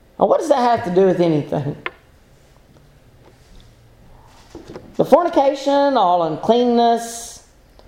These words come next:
or covetousness, let it not be named among you, neither filthiness, nor foolish talking, nor coarse jesting, which are not fitting, but rather giving of thanks. It almost seems at first glance that this doesn't fit, but it does.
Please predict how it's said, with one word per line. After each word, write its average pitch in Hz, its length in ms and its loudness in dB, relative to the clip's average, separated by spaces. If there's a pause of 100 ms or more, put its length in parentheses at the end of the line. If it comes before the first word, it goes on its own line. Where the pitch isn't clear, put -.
(100)
or - 60 -8
covetousness, 214 1200 -4 (420)
let 220 120 4
it 220 100 0
not 202 220 0
be 170 80 0
named 214 320 0
among 226 320 2
you, 233 160 2
neither 196 240 2
filthiness, 247 640 2
nor 180 120 0
foolish 196 320 0
talking, 233 420 0
nor 170 160 0
coarse 180 260 -2
jesting, 240 540 0 (300)
which - 120 -6
are 180 60 4
not 196 280 0
fitting, 233 280 2
but 196 160 0
rather 262 500 2
giving 247 500 2
of 214 680 0 (720)
thanks. 151 400 0 (1900)
It 269 300 4
almost 294 480 0
seems 247 520 2
at 190 220 2
first 220 320 2
glance 220 460 0
that 180 280 -2
this 185 200 -2
doesn't 180 420 0
fit, 196 260 2
but 151 120 0
it - 120 -2
does. 160 400 2